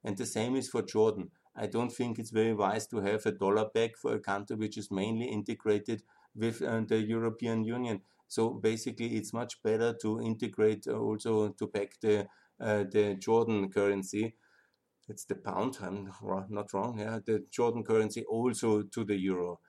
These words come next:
and also on the, the shekel, the Israeli shekel.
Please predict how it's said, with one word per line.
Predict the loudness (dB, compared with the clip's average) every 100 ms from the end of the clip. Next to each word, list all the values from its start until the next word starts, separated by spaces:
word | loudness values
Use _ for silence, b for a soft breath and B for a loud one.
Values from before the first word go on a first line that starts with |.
| b b
and | -2 0
also | 2 0 -2 0 0
on | 0 -4 0
the, | 4 4 4
the | 6 6 6 4 -2
shekel, | 0 0 0 -4 -4 -4
the | -4
Israeli | -2 2 2 2
shekel. | 0 0 0 -2